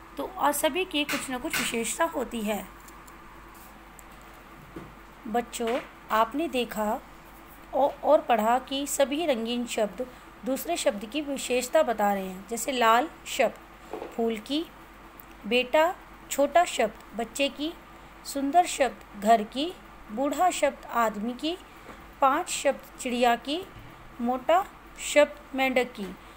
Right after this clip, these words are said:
विशेषता बताने वाले ये सभी शब्द विशेषण हैं।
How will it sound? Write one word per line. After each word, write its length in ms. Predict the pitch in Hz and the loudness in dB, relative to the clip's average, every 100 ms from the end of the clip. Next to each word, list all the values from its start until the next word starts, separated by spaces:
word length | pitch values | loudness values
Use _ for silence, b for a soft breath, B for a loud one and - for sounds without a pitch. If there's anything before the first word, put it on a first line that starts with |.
| B 262 | B -8
विशेषता 480 | 214 311 302 370 | -4 -2 2 6
बताने 480 | 370 285 247 233 247 | 8 6 2 0 0
वाले 240 | 240 220 240 | 0 0 -2
ये 140 | 294 | -2
सभी 340 | - 277 262 | 0 0 0
शब्द 280 | 311 247 226 | -4 -4 -4
विशेषण 540 | 254 240 226 220 254 214 | -6 -6 -4 -4 -2 -4
हैं। 220 | 202 | -4